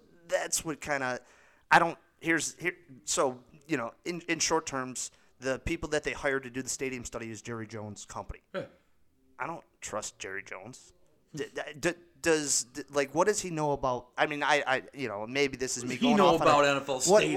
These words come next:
Speaker 1: what
Speaker 2: stadiums.
Speaker 1: does he know about Buffalo? You know,
Speaker 2: Right, yeah.
Speaker 1: I mean, Te-, Dallas is,
Speaker 2: Well
Speaker 1: you know, Dallas is, Texas is football, s-, football, football.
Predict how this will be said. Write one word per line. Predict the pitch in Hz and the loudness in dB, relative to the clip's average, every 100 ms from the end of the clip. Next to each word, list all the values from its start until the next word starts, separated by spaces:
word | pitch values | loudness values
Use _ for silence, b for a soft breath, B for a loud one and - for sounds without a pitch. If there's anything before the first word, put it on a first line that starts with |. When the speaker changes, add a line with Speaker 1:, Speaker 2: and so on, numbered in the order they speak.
| 196 | 6
Speaker 1:
what | 202 | 6
Speaker 2:
stadiums. | |
Speaker 1:
does | 247 233 | 8 4
he | 233 | 2
know | 214 214 | 4 4
about | 190 180 131 | 8 6 6
Buffalo? | 160 - 110 92 B B - | 0 0 -8 -10 B B -4
You | 131 | 0
know, | |
Speaker 2:
Right, | 120 107 | 2 0
yeah. | 110 110 | -4 4
Speaker 1:
I | 151 | 4
mean, | 160 151 | 4 0
Te-, | 175 170 135 | 0 0 4
Dallas | 180 208 202 175 - | 6 8 8 6 2
is, | 160 156 143 135 - - 427 | 2 2 2 0 0 -2 -6
Speaker 2:
Well | 415 | -2
Speaker 1:
you | 156 | 2
know, | 139 117 _ 120 | 2 -2 _ -2
Dallas | 151 196 180 156 | 2 4 2 2
is, | 127 - | -2 -6
Texas | - 196 - 196 160 | 2 2 2 -4 -4
is | 143 | -6
football, | - 160 160 143 131 123 113 - b b b _ | -2 -4 0 2 2 2 -2 -8 b b b _
s-, | - - - - - | 0 2 2 -2 -4
football, | - 185 185 147 120 | 2 2 6 4 4
football. | - - - 107 95 | 2 2 2 -6 -8